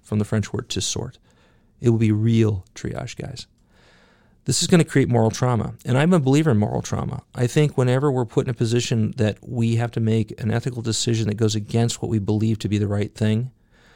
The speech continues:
it is really hard on us, and it burns us out, and it makes us feel badly.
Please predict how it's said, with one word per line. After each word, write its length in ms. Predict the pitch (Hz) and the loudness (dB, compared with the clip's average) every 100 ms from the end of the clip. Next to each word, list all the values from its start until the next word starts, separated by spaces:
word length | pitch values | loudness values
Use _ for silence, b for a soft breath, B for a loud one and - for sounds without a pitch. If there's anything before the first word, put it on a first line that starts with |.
| b b b | b b b
it 80 | 131 | 0
is 140 | 139 143 | 2 4
really 140 | 143 | 2
hard 220 | 113 120 | 2 0
on 140 | 127 - | 0 -2
us, 240 | - - _ _ _ - | -4 -6 _ _ _ -2
and 140 | 110 | 0
it 40 | - | 2
burns 280 | 107 123 127 | 2 2 0
us 160 | - | -2
out, 300 | 117 110 - _ _ | 0 -2 -4 _ _
and 100 | 110 | -4
it 60 | 110 | -2
makes 180 | 117 110 | -2 -2
us 120 | - | -4
feel 180 | 104 101 | 0 0
badly. 480 | 101 104 101 113 | 0 -2 -4 -8